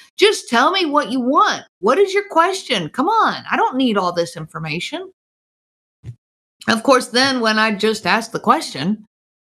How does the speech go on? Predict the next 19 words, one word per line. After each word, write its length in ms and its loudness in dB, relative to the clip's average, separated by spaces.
he 320 2
demanded 460 2
to 80 2
know 360 4
all 220 4
the 140 -4
information. 720 -2
Like, 240 -2
"Well, 180 4
why 200 4
do 80 -4
you 160 -2
need 260 0
that? 380 2
Why 200 2
can't 340 -2
you 100 -2
just 180 -2
do?" 120 0